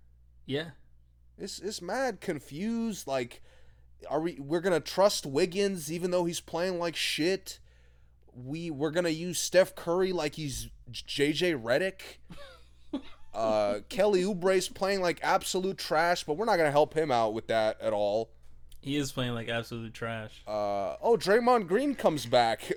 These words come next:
Speaker 2: Oh, we're, our defense is gonna actually get worse.
Speaker 1: <laughs> Yeah.
Speaker 2: And anything Wiseman does well, we're just gonna automatically encourage him to do more of it.
Speaker 1: Mm-hmm.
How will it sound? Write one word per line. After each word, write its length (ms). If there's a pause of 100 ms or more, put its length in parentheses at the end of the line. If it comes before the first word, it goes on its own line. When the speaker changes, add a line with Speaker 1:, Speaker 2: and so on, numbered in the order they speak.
Speaker 2:
Oh, 300 (220)
we're, 240 (220)
our 100
defense 420
is 60
gonna 160
actually 320
get 240
worse. 580
Speaker 1:
<laughs> 1300 (260)
Yeah. 260 (520)
Speaker 2:
And 300
anything 500
Wiseman 640
does 260
well, 500 (260)
we're 180
just 240
gonna 180
automatically 920
encourage 560
him 140
to 140
do 200
more 460
of 180
it. 300 (500)
Speaker 1:
Mm-hmm. 300